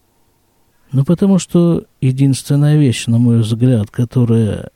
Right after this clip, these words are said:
действительно интересует правительство Израиля, это всеми силами удержать, не дать рассыпаться вот этой вот мапайной структуре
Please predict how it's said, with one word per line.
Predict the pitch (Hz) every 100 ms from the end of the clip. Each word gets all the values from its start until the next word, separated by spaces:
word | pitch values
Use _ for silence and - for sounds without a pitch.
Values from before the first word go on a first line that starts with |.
| -
действительно | 113 135 117 - 151 - 120 113 104
интересует | 127 123 - 127 123 - 127 104 - _ - - - - _ _ _
правительство | - 123 120 117 113 - - 127
Израиля, | 123 147 208 165 123 110 107 - _ _ - - _
это | 156 165 190
всеми | - 208 196
силами | - 175 147 117
удержать, | - 139 139 139 131 156 160 - - -
не | 127 131
дать | 143 151 147
рассыпаться | 147 - - 180 - - - 107 110
вот | 120 156 196
этой | 175 165
вот | 143 143 135
мапайной | 143 - 165 156 147 143
структуре | - - 139 - 165 151 113 78